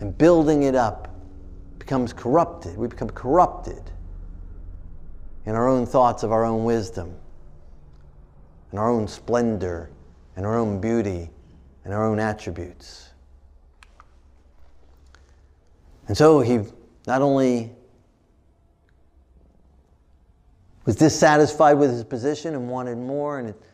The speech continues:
exalting his beauty and comparing himself with others, he decided he could sit on God's throne. He knew more than God. And for that, we go to the book of Isaiah,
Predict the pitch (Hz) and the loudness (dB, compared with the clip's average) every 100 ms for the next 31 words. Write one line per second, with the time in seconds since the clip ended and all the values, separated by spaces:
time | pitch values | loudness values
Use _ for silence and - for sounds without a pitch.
0 | _ - 113 101 139 143 147 135 117 - | _ -16 -10 0 2 2 -2 -4 -6 -4
1 | 139 147 147 131 117 104 135 135 131 131 | 0 0 0 -2 -6 -8 -6 -6 -6 -6
2 | 131 131 123 131 131 131 131 - _ _ | -6 -6 -6 -4 -4 -6 -8 -14 _ _
3 | _ _ _ _ - 127 110 - 170 190 | _ _ _ _ -10 -8 -6 -2 0 2
4 | 196 196 - - - _ _ _ _ _ | 2 2 -2 -20 -20 _ _ _ _ _
5 | - 170 170 - 165 143 - 143 139 143 | -4 -2 -2 -6 -10 -10 -6 -6 -6 -12
6 | 123 113 110 107 107 107 - _ _ - | -10 -6 -4 -4 -6 -8 -18 _ _ -14
7 | 95 85 87 - _ _ _ _ _ _ | -12 -12 -18 -20 _ _ _ _ _ _
8 | _ - 247 190 160 131 139 160 190 226 | _ -2 2 4 4 4 2 2 0 -2
9 | 302 262 - _ _ _ _ _ _ _ | -4 -12 -18 _ _ _ _ _ _ _
10 | _ _ _ _ _ _ _ _ _ _ | _ _ _ _ _ _ _ _ _ _
11 | _ _ _ _ _ _ _ _ _ - | _ _ _ _ _ _ _ _ _ -20
12 | _ _ _ _ _ _ _ _ - 95 | _ _ _ _ _ _ _ _ -6 0
13 | 113 208 202 131 123 127 123 135 131 120 | 2 2 2 0 2 4 4 2 2 2
14 | 117 104 101 85 78 | 2 0 -4 -4 -8